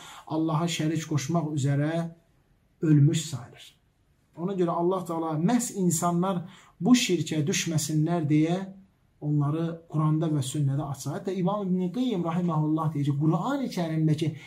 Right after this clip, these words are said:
hər bir ayə tövhidə dəlalət edir. Yəni Allaha ibadət edib ona heç bir şey şərik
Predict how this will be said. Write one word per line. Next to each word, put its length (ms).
hər 340
bir 300
ayə 460
tövhidə 540
dəlalət 500
edir. 260
Yəni 140
Allaha 400
ibadət 500
edib 220
ona 200
heç 260
bir 80
şey 260
şərik 480